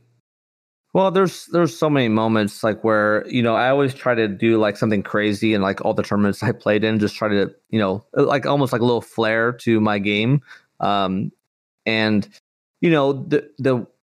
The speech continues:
you know, the C P L summer event that I won in two thousand, I won forty grand there. Um, you know, uh, I did a double rocket jump off a wall, and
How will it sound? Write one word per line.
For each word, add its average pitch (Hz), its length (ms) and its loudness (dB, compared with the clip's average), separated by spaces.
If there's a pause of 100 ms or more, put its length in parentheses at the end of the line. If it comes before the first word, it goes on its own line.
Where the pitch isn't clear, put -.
(180)
you 135 80 2
know, 123 100 2
the 120 100 0
C 147 220 -2
P - 160 -2
L 123 140 2
summer 131 320 0
event 110 300 0
that 107 80 2
I 107 60 4
won 110 360 2 (100)
in 104 160 0
two 120 180 -2
thousand, 110 380 0
I 107 40 -2
won 104 100 0
forty 110 280 -2
grand 107 300 0
there. 104 380 0 (200)
Um, 85 480 -2 (760)
you 117 80 0
know, 101 140 0
uh, - 460 -2 (840)
I 117 120 -4
did 117 200 0
a 110 60 0
double 123 260 0
rocket 110 300 0
jump 104 260 -2
off 101 200 -2
a 98 40 0
wall, 104 460 0 (200)
and 104 460 0